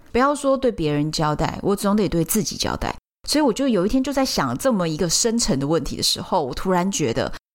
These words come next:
我要把我身边所有我明明知道不好，但是我却没改变的东西，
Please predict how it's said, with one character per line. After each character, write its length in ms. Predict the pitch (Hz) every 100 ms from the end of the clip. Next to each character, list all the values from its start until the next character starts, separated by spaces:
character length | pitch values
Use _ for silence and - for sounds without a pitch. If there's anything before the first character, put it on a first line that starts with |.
| _
我 80 | 165
要 180 | 185 240
把 180 | 202 160
我 160 | 160
身 280 | 160 - 175
边 200 | 180 180
所 280 | 190 160 147
有 320 | 165 143 98
我 160 | 165 165
明 180 | 165 175
明 280 | 185 170
知 160 | 175 185
道 160 | 190 170
不 120 | 196
好， 400 | 180 - - -
但 140 | 196 180
是 160 | -
我 120 | 175 123
却 300 | - - 170
没 160 | 143
改 160 | 139 -
变 160 | 156
的 60 | 139
东 180 | 151 156
西， 380 | - 147 139